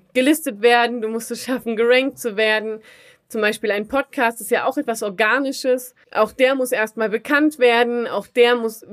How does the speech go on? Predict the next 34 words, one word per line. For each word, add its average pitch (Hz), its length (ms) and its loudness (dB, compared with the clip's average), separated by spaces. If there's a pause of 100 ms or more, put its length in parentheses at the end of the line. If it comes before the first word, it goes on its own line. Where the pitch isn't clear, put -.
(120)
wird 269 240 0
langsam 254 580 0
wachsen. 262 320 -2
Auch 202 180 -4
hier 254 340 -2
werde 233 260 2
ich 247 320 -6 (540)
die - 140 -8
Auswirkungen 240 840 2
erst - 260 -4
viel 294 100 2
später 302 460 0
erleben. 160 680 -4 (460)
Das 214 220 -2
heißt, 254 300 2
ein 220 160 -4
Podcast 285 560 -2
ist 247 160 -8
zum 247 140 -2
Beispiel 233 340 -2
etwas, 226 420 -4 (360)
was 220 180 -2
langfristig 269 840 -2
wirkt, 269 380 0
was 226 220 -2
du 220 200 -10
auch 202 320 -2 (300)
als 196 240 -4
Podcast-Hoster 247 1040 0
langfristig 233 640 -2
machen 208 500 -4
solltest. 190 640 -2
Das 190 160 -10
heißt, 247 340 -2